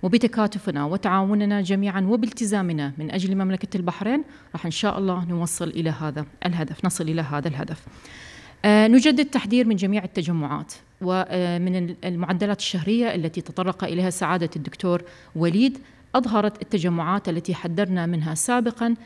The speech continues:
بجميع أنواعها أنها تؤدي إلى زيادة عدد الحالات القائمة، واللي تكون تؤدي إلى زيادة، آه، دخول المستشفى ولا سمح الله دخول وحدة العناية القصوى.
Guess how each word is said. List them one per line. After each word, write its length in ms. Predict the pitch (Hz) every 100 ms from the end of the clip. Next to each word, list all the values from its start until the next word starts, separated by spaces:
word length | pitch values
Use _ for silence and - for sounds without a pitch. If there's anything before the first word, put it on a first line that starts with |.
| - -
بجميع 680 | 202 233 - 202 208 202 190
أنواعها 540 | 185 190 175 175 175 180
أنها 260 | 185 175
تؤدي 560 | 165 - - 196 214 226
إلى 320 | 226 196 175
زيادة 400 | 160 175 160 160 -
عدد 240 | 202 208
الحالات 580 | 196 156 175 160 165 160 -
القائمة، 600 | 175 170 - 165 165 165 165 - - -
واللي 180 | 165
تكون 340 | 175 - 208 190
تؤدي 280 | 190 170 170
إلى 120 | 165
زيادة، 380 | 151 165 160 160 - 180
آه، 120 | 175
دخول 420 | 170 - 185 160
المستشفى 640 | 175 208 220 - 214 -
ولا 200 | 220 180
سمح 280 | 160 170 170
الله 160 | 160 160
دخول 420 | 160 156 160 151 -
وحدة 260 | - 151 156
العناية 360 | 147 143 147
القصوى. 400 | 156 - - 160